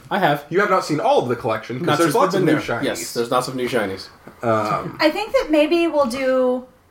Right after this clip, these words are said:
Speaker 3: your response to her mini podcast. How about that?
Speaker 2: I'm good with this.
Speaker 3: So we'll watch whatever you want. Actually,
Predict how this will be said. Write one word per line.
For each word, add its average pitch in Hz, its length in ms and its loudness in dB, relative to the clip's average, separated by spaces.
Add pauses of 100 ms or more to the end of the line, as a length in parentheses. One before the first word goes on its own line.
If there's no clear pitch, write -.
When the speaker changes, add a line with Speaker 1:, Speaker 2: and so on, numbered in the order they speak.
(340)
Speaker 3:
your 202 280 -2
response - 920 0 (220)
to 226 100 -2
her 202 200 0
mini 175 240 -2
podcast. - 760 -2 (220)
How 226 100 0
about 196 220 2
that? 320 340 2
Speaker 2:
I'm 139 200 2
good 156 160 2
with 113 160 -8
this. - 180 -6
Speaker 3:
So 240 520 2
we'll 247 360 2
watch 269 600 0 (1000)
whatever 359 360 2
you 480 260 2
want. - 140 0
Actually, 427 180 0